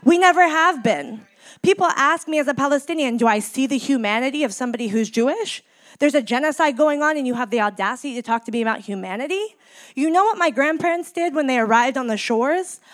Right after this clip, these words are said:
of Jaffa and Lid from the concentration camps?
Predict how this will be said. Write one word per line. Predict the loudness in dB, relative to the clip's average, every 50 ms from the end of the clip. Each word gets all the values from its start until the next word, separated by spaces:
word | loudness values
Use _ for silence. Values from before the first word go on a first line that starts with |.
| -8 -4
of | -4 -2 0
Jaffa | 2 2 4 4 2 0 -2 -4 -4
and | -4 -4 -2
Lid | 0 2 0 0 0 -4 -20 -20 -20 -20 -20 -12
from | -2 0 0 2 2 2
the | 0 0
concentration | -2 -2 -4 -4 -4 -8 -8 -4 -4 -4 -4 -4 -6 -6 -4
camps? | -2 -2 -2 -2 -2 -6 -8 -14 -16